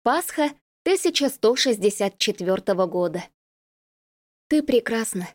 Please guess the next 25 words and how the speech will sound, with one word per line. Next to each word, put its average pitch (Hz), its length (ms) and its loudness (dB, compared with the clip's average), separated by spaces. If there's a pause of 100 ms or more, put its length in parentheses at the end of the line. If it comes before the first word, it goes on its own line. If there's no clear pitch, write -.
(320)
сказала 208 640 2
Алеонора, 190 640 0 (240)
глядя 320 360 2
на 262 240 4
Изабель, 214 520 0 (140)
когда 214 360 0
они 208 240 2
готовились 190 560 2
покинуть 190 540 0
покои 196 400 2
королевы 185 560 0
в 165 120 -4
Вестминстере 233 760 0 (340)
и 381 140 2
направиться 240 580 2
в 185 60 0
аббатство, 247 600 0 (300)
где 294 280 2
графине 262 500 2
предстояло 214 680 2
обвенчаться 208 840 -2 (140)
с - 120 -10
младшим 208 580 0
братом 185 400 0
короля. 180 520 -2